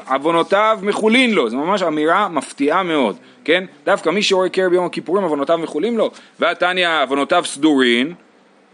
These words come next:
משמע שהם כאילו דווקא נוכחים מאוד, העוונות. מאי סדורין? סדורין להימחל, כן? הם,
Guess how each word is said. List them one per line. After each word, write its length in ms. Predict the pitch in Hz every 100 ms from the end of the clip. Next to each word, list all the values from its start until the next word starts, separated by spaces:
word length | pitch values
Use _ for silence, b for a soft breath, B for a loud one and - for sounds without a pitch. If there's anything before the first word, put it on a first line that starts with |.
| -
משמע 360 | 98 135 147 131
שהם 280 | 131 127
כאילו 240 | 113 123 107
דווקא 420 | 92 - 95 87
נוכחים 500 | 101 135 - 196 170
מאוד, 380 | 139 113 110 135
העוונות. 560 | 117 113 120 127 170 - B B B
מאי 180 | 107 165
סדורין? 560 | 175 226 302 339 311 233 -
סדורין 520 | - - 180 240 285
להימחל, 920 | 262 226 185 - 151 139 123 110 95 90 B _
כן? 280 | 147 202 262 - B -
הם, 300 | 156 175